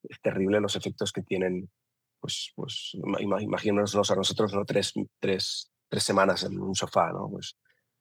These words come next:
pues, el, lo, lo que menos nos dolería sería lo que inició ese proceso, ese proceso de estancamiento, ¿no?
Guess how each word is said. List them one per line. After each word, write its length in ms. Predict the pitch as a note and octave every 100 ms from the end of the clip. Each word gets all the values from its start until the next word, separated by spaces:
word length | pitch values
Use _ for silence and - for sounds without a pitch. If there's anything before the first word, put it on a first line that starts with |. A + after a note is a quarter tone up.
| _ -
pues, 300 | - - -
el, 120 | - - G2+ F2
lo, 340 | F#2+ F2+ - - - -
lo 180 | G2+ G2
que 100 | F#2+
menos 260 | G2 G#2
nos 140 | G#2 G#2
dolería 420 | A2 G2+ G#2 A2
sería 300 | G#2+ G2+ G#2 G#2 G2+
lo 160 | G2
que 200 | F#2+ G2+
inició 760 | F#2+ G2 F#2+ F#2+ - A2+ A2+ G2+
ese 220 | F#2+ F#2+
proceso, 640 | G2 F#2+ - G2 G2 F#2+ - G2 G2+
ese 160 | G#2+
proceso 460 | G#2 F#2+ G#2+ - G#2+
de 220 | F#2+ F2+
estancamiento, 680 | F2 F#2 F#2+ F2 F#2 F#2 - -
¿no? 240 | -